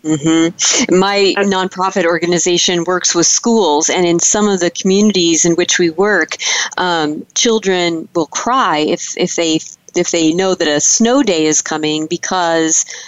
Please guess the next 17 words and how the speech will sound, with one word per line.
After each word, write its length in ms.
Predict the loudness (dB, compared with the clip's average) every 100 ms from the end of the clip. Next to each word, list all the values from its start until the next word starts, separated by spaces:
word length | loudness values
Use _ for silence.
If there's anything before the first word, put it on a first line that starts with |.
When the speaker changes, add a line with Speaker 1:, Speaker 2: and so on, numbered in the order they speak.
| -20 _ _ -16
Speaker 1:
you 240 | -4 -2
know, 160 | 0 0 -2
that 240 | -4 -6 -18 _
there 120 | -2 2
may 160 | 2
not 180 | 2 0
be 160 | 0 0
food 300 | 2 2 2
at 80 |
home, 400 | 0 -2 -2 -4 -6
and 180 | -2 0
they 220 | 2 2
would 240 | 2 0 2
have 180 | 0 -2
food 240 | 0 0
at 120 | 0
school. 520 | -2 -2 -4 -6 -8